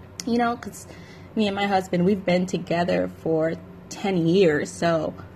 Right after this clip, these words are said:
you know, it's not necessarily the commitment necessarily, because I feel like we've already kind of proven our commitment to one another. But I guess it's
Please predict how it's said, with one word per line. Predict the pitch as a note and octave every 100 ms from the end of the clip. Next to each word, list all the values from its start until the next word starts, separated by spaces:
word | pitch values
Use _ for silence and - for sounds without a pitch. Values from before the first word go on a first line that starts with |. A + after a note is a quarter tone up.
| - - - - - - - - - - -
you | G3 F3+
know, | E3 D#3
it's | - -
not | C4 C#4 C#4+ - -
necessarily | A3+ G#3+ - - G#3+ G#3+ G#3 G3+ G3
the | F#3 F3 D#3+ D#3 D3+ D#3+ - - - - - - - - - - - - - - - - - - - - - - - -
commitment | - G#3+ E3 E3 G3+ - F4 G4 G4 -
necessarily, | E4+ F4 F4 - F4+ F4+ F4+ F4+
because | F4+ D#4 B3+
I | B3
feel | B3
like | A#3+ A3+
we've | A3
already | - - G#3+ A3 G#3+ G#3+
kind | - G3 G3
of | F#3+ -
proven | - G3 G3
our | F#3+
commitment | - F#3 F#3 - B3
to | C4+
one | C#4
another. | C#4+ C#4+ C#4+ D4 D4 D4 - - - - -
But |
I | A#3
guess | A3+ C#4 D4 D#4
it's | C#4 - - - -